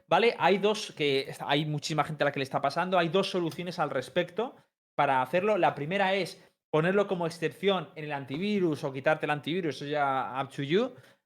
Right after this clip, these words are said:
Y la segunda es, si tenéis la plataforma de Faceit de Counter, desinstalarla e instalar la nueva, la nueva plataforma de Faceit, ¿vale?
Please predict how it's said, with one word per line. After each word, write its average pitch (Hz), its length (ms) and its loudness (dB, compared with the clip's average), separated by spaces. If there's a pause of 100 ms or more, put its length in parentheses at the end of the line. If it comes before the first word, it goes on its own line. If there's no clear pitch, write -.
(200)
Y 269 120 4
la 269 100 6
segunda 254 420 2
es, 226 300 2 (140)
si 220 200 0
tenéis 220 460 2
la 180 160 2
plataforma 170 580 2
de 143 140 -2
Faceit 208 540 0
de 131 180 -4
Counter, 208 640 0 (540)
desinstalarla 165 880 0 (200)
e 214 100 2
instalar 185 800 2 (180)
la 151 200 -2
nueva, 143 800 0
la 139 120 -6
nueva 151 160 -2
plataforma 143 400 -6
de 123 100 -2
Faceit, 117 400 -8
¿vale? 190 400 2